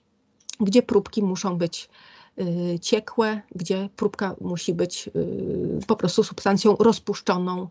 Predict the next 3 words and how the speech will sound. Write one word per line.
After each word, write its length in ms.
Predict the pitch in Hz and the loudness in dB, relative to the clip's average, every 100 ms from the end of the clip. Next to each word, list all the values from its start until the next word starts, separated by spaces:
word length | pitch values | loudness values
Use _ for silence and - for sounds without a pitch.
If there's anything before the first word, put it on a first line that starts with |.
| - _ _ - | -14 _ _ -8
w 80 | 185 | -6
rozpuszczalniku. 800 | 180 - 180 - 175 - - - _ - - - - - - 202 | -6 -8 -6 -4 -4 -8 -14 -20 _ -20 -20 -20 -16 -14 -2 6
Wystarczy, 760 | 247 - 285 311 - 277 269 | 6 6 2 2 2 0 0